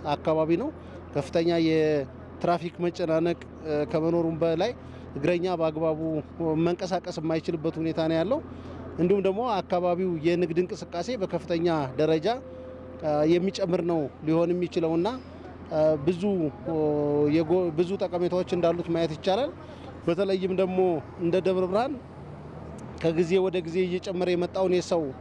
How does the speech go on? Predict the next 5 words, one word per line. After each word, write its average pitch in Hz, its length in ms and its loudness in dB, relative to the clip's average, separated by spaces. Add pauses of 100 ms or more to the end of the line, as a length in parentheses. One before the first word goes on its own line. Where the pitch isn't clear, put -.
(360)
እ፣ 175 120 2 (120)
ፍሰት 165 340 0
ታሳቢ 170 440 0 (300)
ተደርጎ፣ 165 380 2 (800)
እ፣ 160 120 2